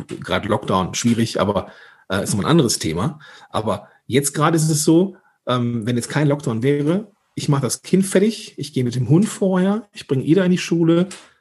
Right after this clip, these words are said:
fahr dann an der Muckibude vorbei und trainiere. Und das klappt, dass ich fünf bis sechs Mal pro Woche voller Bock in der Muckibude bin. Und ich bin um neun Uhr zu Hause und habe schon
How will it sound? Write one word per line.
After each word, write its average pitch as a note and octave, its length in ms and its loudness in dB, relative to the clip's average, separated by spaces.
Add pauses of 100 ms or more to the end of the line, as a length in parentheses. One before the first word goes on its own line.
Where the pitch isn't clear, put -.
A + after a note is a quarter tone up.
(200)
fahr D3+ 260 0
dann D#3 400 2
an D#3 260 -2
der C#3 140 2
Muckibude E3 540 2
vorbei D3 440 2
und C#3+ 120 -2
trainiere. D3+ 480 2
Und F2 100 -6
das - 200 -6
klappt, - 640 -4 (340)
dass C3 140 2
ich B2 160 -4
fünf F#3+ 400 2
bis C3 200 -4
sechs D3 340 -2
Mal C#3 220 2
pro A#2 320 -4 (120)
Woche D3+ 480 0 (240)
voller F3 420 -2
Bock C#3+ 540 -2 (720)
in C3 120 0
der B2 100 2
Muckibude B2 560 4
bin. G#2 160 -2
Und - 120 -4
ich A#2 80 -6
bin E3 120 4
um C3+ 100 4
neun D#3 220 8
Uhr G#3 140 4
zu E3 200 2
Hause D3+ 380 4
und A#2 200 -4
habe C3+ 260 0
schon B2+ 400 -4